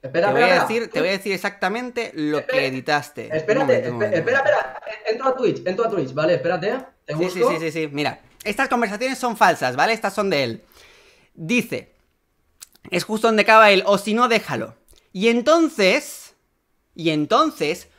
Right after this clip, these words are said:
Speaker 2: tú modificas la parte donde dice, "Haz un vídeo, haz un vídeo desmintiendo y también di que yo no pedí las fotos". Ese mensaje no existe, y si existe, muéstralo.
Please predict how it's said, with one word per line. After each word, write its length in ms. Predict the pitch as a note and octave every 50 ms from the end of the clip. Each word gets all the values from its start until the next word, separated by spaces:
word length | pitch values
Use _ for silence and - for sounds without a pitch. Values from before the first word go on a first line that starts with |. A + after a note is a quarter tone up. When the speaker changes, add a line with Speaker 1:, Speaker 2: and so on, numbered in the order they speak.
| _ _ _
Speaker 2:
tú 160 | - D4+ D#4+
modificas 640 | E4+ E4+ D#4+ C#4 A#3 - D4 C#4 - C#4 B3 - B3
la 240 | G#3+ G3 F3 E3 -
parte 400 | G#3+ A3 A3+ A3+ A3 - A#3+ A#3+
donde 340 | G#3 G#3 F#3+ F#3 F3+ F3 D#3
dice, 380 | D#3+ D#3 - - C3 A#2+ - - _ _ _ - _ _
"Haz 260 | - A#3 A#3 - D4+
un 160 | C#4+ C4+ B3
vídeo, 360 | A3+ B3 A#3+ A#3 A3+ A#3+ B3 B3+ -
haz 160 | - A3 A3+
un 60 | A#3+ B3+
vídeo 140 | B3+ B3+ B3+
desmintiendo 640 | B3+ A3+ A#3+ A#3+ A3+ G#3+ A3+ G#3+ G#3+ A3 A3+ A3+ G#3+
y 80 | G3
también 420 | - F#3 F#3 G3 G#3 G#3+ G#3+ G#3 F#3+
di 120 | A#3+ A3+ -
que 240 | G#3+ G3 F#3+ F#3 -
yo 300 | F3 D#3 D3+ F3+ G#3 A3+
no 220 | A3+ A3 A3+ A3+ -
pedí 240 | G#3 G3 F#3+ A3+ A3
las 200 | A3 G3 G3+ -
fotos". 680 | - F#3+ D#3 - - A#2+ A#2 - - - - - _ _ _ _ _ _ _ _ _ _ _ _ _ -
Ese 300 | A3 C4 - - C4+ A#3
mensaje 540 | F#3+ F3 D#3+ - A3+ A3 A3 - - - -
no 160 | F3 F#3 F#3+
existe, 560 | F#3+ F#3+ - - - C3 - - - A#2 - -
y 100 | E3+ -
si 100 | - E3
existe, 580 | - - - A#3 A3+ - B3+ A#3+ - - _ -
muéstralo. 540 | E3 D3+ D#3+ D3+ - - D#3 B2+ - -